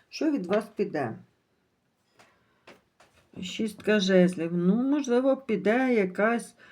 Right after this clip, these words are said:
певна стабільність. Можливо, щось ви уже для себе здобули і на тому тільки жили і насолоджувалися. Не, не бажали рухатися далі, не бажали йти у новий досвід,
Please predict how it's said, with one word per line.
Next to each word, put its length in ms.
певна 360
стабільність. 800
Можливо, 580
щось 520
ви 460
уже 360
для 200
себе 420
здобули 600
і 260
на 180
тому 420
тільки 420
жили 300
і 40
насолоджувалися. 1160
Не, 300
не 340
бажали 560
рухатися 680
далі, 380
не 120
бажали 560
йти 480
у 160
новий 340
досвід, 560